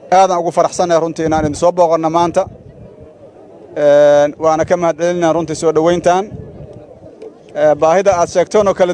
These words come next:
duwan waa baahi kulligeeda mudan in wax laga qabto.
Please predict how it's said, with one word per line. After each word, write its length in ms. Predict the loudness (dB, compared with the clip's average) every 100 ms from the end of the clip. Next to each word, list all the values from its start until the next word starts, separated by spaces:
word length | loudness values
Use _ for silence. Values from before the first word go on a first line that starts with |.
| 0
duwan 220 | -2 -2 -6 -20 -20 -20 -20 -20 -20 -20 -20 -20 -20 -2
waa 160 | 0 2
baahi 300 | 2 2 0
kulligeeda 540 | -2 -2 2 4 2
mudan 240 | 0 -2 0
in 60 |
wax 120 | -2
laga 180 | 0 0
qabto. 240 | -2 -4